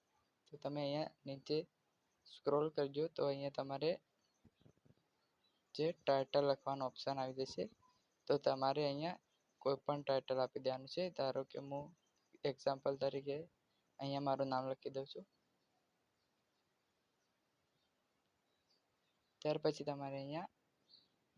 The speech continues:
જે નેક્સ્ટનો ઓપ્શન છે ત્યાં ક્લિક કરવાનું છે. એના પછી તમારે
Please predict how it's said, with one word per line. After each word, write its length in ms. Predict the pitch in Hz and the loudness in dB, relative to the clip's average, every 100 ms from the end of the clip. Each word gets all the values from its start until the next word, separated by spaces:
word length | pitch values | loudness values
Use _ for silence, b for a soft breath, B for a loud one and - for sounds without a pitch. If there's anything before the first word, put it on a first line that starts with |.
| _ _ 151 | _ _ -12
જે 140 | - 139 165 - _ _ _ _ _ _ _ _ _ - 147 | -2 -2 -2 -8 _ _ _ _ _ _ _ _ _ -10 -2
નેક્સ્ટનો 360 | 147 - - 147 | -2 -2 0 0
ઓપ્શન 260 | 139 - 143 139 | 0 -2 -6 -6
છે 100 | 180 - | -4 0
ત્યાં 180 | 147 - | 0 0
ક્લિક 180 | 135 - | -8 -6
કરવાનું 300 | - 139 147 - | -6 -4 -6 -12
છે. 80 | 220 _ _ _ _ _ _ _ _ _ _ _ _ _ _ _ _ _ _ _ _ _ _ _ _ - | -14 _ _ _ _ _ _ _ _ _ _ _ _ _ _ _ _ _ _ _ _ _ _ _ _ -12
એના 220 | 143 147 | 0 4
પછી 220 | 156 160 156 | 4 2 0
તમારે 280 | 151 151 | 0 4